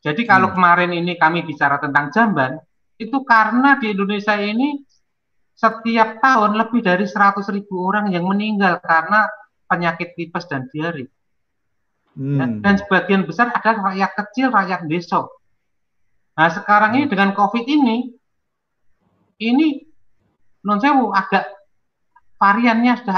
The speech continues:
Speaker 1: agak lumayan. Orang yang kaya juga kena, yang miskin pun juga risiko sangat kena. Contohnya apa? Contohnya ternyata di K R L Jakarta setiap hari
Speaker 2: Hmm.
Speaker 1: orang lewat.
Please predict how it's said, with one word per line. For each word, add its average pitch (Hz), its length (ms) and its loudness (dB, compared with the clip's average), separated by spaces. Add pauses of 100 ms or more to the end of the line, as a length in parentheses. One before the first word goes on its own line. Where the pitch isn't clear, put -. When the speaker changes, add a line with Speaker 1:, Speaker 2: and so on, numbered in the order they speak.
(120)
Speaker 1:
agak 180 160 -2
lumayan. 190 560 0 (400)
Orang 175 260 2
yang 151 220 0
kaya 160 400 0
juga 147 240 -10
kena, 269 480 -2 (100)
yang 156 220 0
miskin 247 480 -4
pun 311 240 -2
juga 226 400 -2
risiko 247 480 -6
sangat 214 240 -4
kena. 214 320 -2 (880)
Contohnya 254 480 2
apa? 143 240 0 (400)
Contohnya 190 480 -4
ternyata 170 560 -6
di 165 240 -8 (400)
K - 40 -4
R 180 280 2
L 170 180 0
Jakarta 147 600 -2 (420)
setiap 160 400 -12
hari 143 380 -6
Speaker 2:
Hmm. 143 80 -6
Speaker 1:
orang 143 240 -4
lewat. 135 260 -4